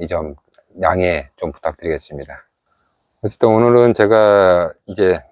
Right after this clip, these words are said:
팔월 달에 농사를 어떻게 할 건지에 대해서 간략하게 좀 말씀드린 거고요. 내일은 이제 본격적으로 텃밭 좀 정리를 하고 김장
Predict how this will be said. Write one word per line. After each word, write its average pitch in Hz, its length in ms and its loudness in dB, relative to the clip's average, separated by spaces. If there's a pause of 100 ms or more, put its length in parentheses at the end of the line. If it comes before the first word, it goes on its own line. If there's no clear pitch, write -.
(200)
팔월 139 220 2
달에 95 500 0 (580)
농사를 98 360 0
어떻게 90 300 0
할 107 120 2
건지에 92 840 0
대해서 85 240 -6
간략하게 87 520 -4
좀 85 400 -8
말씀드린 82 540 -4
거고요. 80 420 -4 (480)
내일은 92 340 0
이제 87 80 0
본격적으로 90 920 0
텃밭 - 340 -2
좀 92 140 -8
정리를 87 380 -6
하고 92 420 -4 (720)
김장 87 720 -2